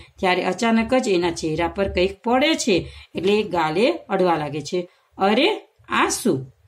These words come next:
કોણ ચરકી ગયું? આ કોનું કામ હશે? કબૂતરનું કે કાગડાનું?" પૂનમ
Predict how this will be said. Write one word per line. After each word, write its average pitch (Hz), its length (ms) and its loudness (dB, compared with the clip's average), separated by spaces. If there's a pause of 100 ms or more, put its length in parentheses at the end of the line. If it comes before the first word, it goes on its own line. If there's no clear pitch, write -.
(680)
કોણ 349 240 2
ચરકી 339 420 4
ગયું? 294 580 2 (400)
આ 262 60 2
કોનું 285 400 2
કામ 214 400 2
હશે? 160 380 -4 (440)
કબૂતરનું 285 960 4 (140)
કે 381 120 4
કાગડાનું?" 302 840 2 (1600)
પૂનમ 320 480 6